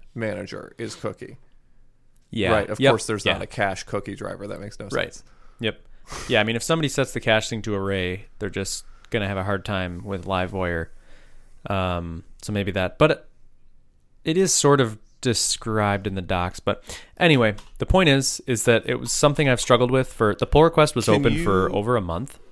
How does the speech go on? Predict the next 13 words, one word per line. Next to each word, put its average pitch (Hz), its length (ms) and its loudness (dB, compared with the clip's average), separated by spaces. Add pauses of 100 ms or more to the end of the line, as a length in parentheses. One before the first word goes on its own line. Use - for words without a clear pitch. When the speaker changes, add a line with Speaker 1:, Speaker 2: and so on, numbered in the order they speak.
(460)
Speaker 1:
Mm-hmm. 143 160 -4
Speaker 2:
and 98 440 -2
it 117 80 -2
was 107 180 -4
just 104 140 -4
weighing 101 420 0
on 95 140 0
my 90 140 -2
brain 87 340 -2
for 90 140 -6
even 92 240 -6
longer. 85 500 -2 (220)
Like, - 360 -8